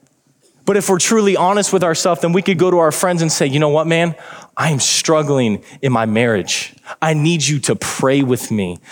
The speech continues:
Man, I'm, I'm, I'm really fearful about my kids. They're, they're walking away from God. They're on a path I never thought that they would be." But we're so stuck in saying, "I'm good, blessed and highly favored." And that's not where God wants us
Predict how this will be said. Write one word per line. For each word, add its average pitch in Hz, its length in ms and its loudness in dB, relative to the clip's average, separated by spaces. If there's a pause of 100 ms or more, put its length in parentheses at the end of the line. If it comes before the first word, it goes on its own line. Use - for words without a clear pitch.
(180)
Man, 165 260 2
I'm, 160 200 -2
I'm, 151 500 -4
I'm 147 220 -2
really 165 220 2
fearful 165 460 -2
about 147 220 0
my 131 140 0
kids. 139 460 -4
They're, 139 200 0
they're 139 160 0
walking 156 380 0
away 156 200 0
from 139 200 -4
God. 151 240 0
They're 147 140 2
on 143 100 2
a 123 40 0
path 156 300 -2
I 135 60 0
never 143 320 2
thought 151 280 -2
that 135 120 -2
they 147 120 0
would 127 200 -2
be." 147 260 0 (300)
But 143 80 2
we're 156 160 2
so 170 240 0
stuck - 420 -2
in 156 140 0
saying, 135 400 0 (300)
"I'm 95 180 -4
good, 143 260 -4 (1000)
blessed 101 320 -2
and 120 60 -2
highly 127 260 -2
favored." 139 480 -2 (200)
And 156 140 2
that's 165 240 -2
not 151 360 0
where 151 160 0
God 127 340 0
wants 123 340 0
us 127 380 -2